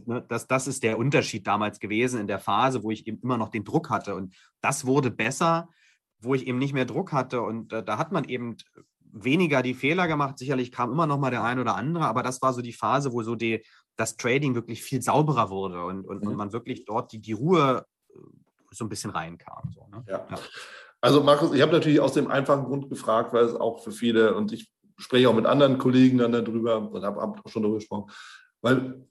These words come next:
Speaker 2: auch das ist uns allen mehr oder weniger gemein. Ja, wir haben alle etwas, eine andere Alternative aufgenommen, die auch noch Geld reinbringt. Und das müssen wir uns wirklich auch nicht nur eingestehen, sondern auch klar machen, das ist auch gut so.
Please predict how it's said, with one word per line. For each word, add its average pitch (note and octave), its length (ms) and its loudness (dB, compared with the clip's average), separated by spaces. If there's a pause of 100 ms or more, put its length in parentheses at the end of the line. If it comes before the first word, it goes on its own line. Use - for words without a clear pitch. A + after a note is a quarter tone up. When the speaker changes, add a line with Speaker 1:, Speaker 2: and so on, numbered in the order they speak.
Speaker 2:
auch B2+ 140 0
das - 440 2
ist - 240 0
uns C3+ 220 -4
allen E3+ 560 0
mehr B2 560 4
oder D3+ 200 0
weniger A#2+ 280 0
gemein. B2+ 520 -4 (200)
Ja, A#2 160 -6
wir A#2 180 2
haben A2+ 380 -2
alle D3 280 2
etwas, - 720 -4 (1200)
eine A#2 160 2
andere C#3+ 240 2
Alternative C3 640 2
aufgenommen, C#3+ 800 -2
die B2+ 460 -6 (220)
auch B2+ 100 2
noch C#3 100 -2
Geld E3+ 220 -2
reinbringt. - 340 -10 (840)
Und B2+ 80 4
das B2+ 120 2
müssen E3+ 200 4
wir D#3+ 60 6
uns D3 120 2
wirklich - 300 -4
auch - 320 -4
nicht C3 200 0
nur B2+ 140 2
eingestehen, C3 480 2
sondern A2 240 -2
auch - 60 -14
klar B2 240 -2
machen, A#2 340 -2
das A#2+ 120 -8
ist - 60 -10
auch - 160 -14
gut G3+ 220 -4
so. - 300 -10